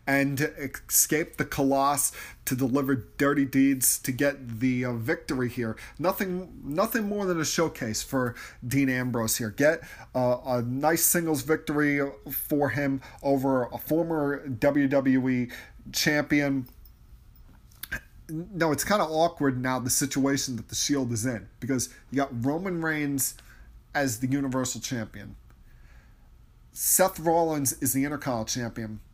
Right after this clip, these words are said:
And then it's Dean Ambrose.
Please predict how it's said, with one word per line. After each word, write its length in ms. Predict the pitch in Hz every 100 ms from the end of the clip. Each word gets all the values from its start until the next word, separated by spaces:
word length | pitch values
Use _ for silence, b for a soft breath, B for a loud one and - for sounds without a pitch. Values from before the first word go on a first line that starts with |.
| - - - - - -
And 140 | 135 156
then 280 | 165 156 - - -
it's 140 | - 123
Dean 220 | 165 156
Ambrose. 600 | 151 131 87 - -